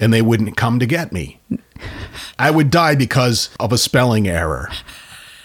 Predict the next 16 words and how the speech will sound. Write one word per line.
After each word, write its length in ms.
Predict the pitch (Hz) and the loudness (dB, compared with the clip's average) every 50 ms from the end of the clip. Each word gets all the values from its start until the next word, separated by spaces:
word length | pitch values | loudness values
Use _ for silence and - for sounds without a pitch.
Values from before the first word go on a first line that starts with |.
| - _ - - _ - _ _ _ - - - _ _ - - - _ - | -20 _ -20 -20 _ -20 _ _ _ -20 -20 -20 _ _ -10 -10 -10 _ -2
As 180 | 156 143 143 | 0 0 2
soon 200 | - 262 302 311 | 2 2 2 2
as 140 | 320 285 - | 2 2 2
he 140 | - 214 202 | 2 2 2
flashed 560 | 180 - - 170 165 156 156 156 - - - | 0 0 0 2 2 2 2 2 0 0 0
that 240 | 139 131 131 131 104 | 0 2 2 0 0
light, 480 | 120 123 117 104 98 87 85 - - - - - - _ - | 0 0 0 0 -2 -4 -6 -10 -14 -16 -20 -20 -20 _ -2
the 260 | 131 127 123 120 117 | 2 2 4 2 2
searchlight 720 | - - - - 226 262 254 - - 156 127 110 107 - - | 0 -2 0 0 2 0 0 0 0 0 0 0 0 -2 -2
type 260 | - 104 95 95 - | -2 -2 -2 -4 -4
thing, 360 | - - 95 85 85 87 87 | -6 -6 -4 -4 -2 -4 -4
the 80 | - 98 | -6 -4
beam 380 | 90 - 160 175 180 160 139 | -2 0 2 4 4 4 4
of 140 | 117 98 87 | 2 2 2
light 280 | 117 120 110 104 - - | 2 2 2 2 0 0
stopped, 680 | - - - - - 170 127 104 76 - - _ | -2 -2 -2 0 0 0 0 0 -2 -4 -4 _